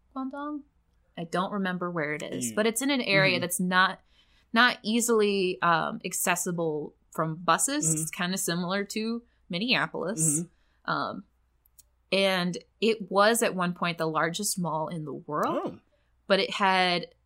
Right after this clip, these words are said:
Speaker 1: n-, ten percent occupancy. <laughs>
Speaker 2: Oh, no.
Speaker 1: Yeah. So it's, South China Mall is huge. It's absolutely massive. The only things, and I think they've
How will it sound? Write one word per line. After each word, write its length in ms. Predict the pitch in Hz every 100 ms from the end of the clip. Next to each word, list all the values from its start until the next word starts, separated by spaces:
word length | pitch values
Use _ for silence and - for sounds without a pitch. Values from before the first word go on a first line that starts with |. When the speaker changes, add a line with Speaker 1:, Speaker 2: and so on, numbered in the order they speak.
| -
Speaker 1:
n-, 360 | 190 185 180 - _ _ _ -
ten 220 | 208 202
percent 340 | 220 202 180 -
occupancy. 800 | 160 - - - 170 - 180 -
<laughs> 60 | - -
Speaker 2:
Oh, 640 | 196 220 202 180 190 185
no. 560 | 190 190 202 190 196 254 - - - _ _ _ -
Speaker 1:
Yeah. 380 | 233 220 214 214 - -
So 380 | - 302 294 277 - -
it's, 240 | 320 - _ _ _ _
South 300 | - 349 330
China 200 | 330 311
Mall 180 | 294 269
is 220 | 247 240 - - 330
huge. 420 | 349 339 302 254
It's 200 | 247 - -
absolutely 540 | 349 302 - 262 226 208
massive. 400 | 175 170 175 170
The 80 | -
only 240 | 185 -
things, 400 | 294 269 262 240
and 100 | 240
I 60 | 254
think 220 | 370 415
they've 180 | 427 -